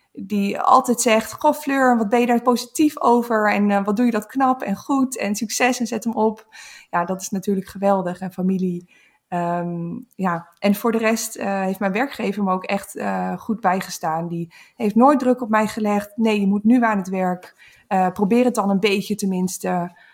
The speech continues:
Eh, doe het dan een half uurtje typen, klikken." Eh, dat soort dingen heb ik nooit gehoord. En, eh, ehm, ja, dat, dat is ook heel fijn, heel, eh, heel begripvol. En, eh, de bedrijfsarts die me ook echt heeft gepusht met, "Ja, maar jij moet toch wel gewoon kunnen werken?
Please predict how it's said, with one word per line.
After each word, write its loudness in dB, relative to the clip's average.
Eh, 0
doe 2
het 0
dan 6
een 4
half 2
uurtje 0
typen, 0
klikken." -4
Eh, 0
dat 0
soort -2
dingen 2
heb -4
ik 4
nooit 4
gehoord. -4
En, -4
eh, -6
ehm, -6
ja, 0
dat, -4
dat 2
is -4
ook 4
heel 2
fijn, 2
heel, 0
eh, -4
heel -2
begripvol. -2
En, 0
eh, -4
de 2
bedrijfsarts 2
die 2
me 6
ook 2
echt -4
heeft 0
gepusht -6
met, -2
"Ja, -12
maar -14
jij -8
moet 0
toch -10
wel 2
gewoon -2
kunnen -4
werken? -2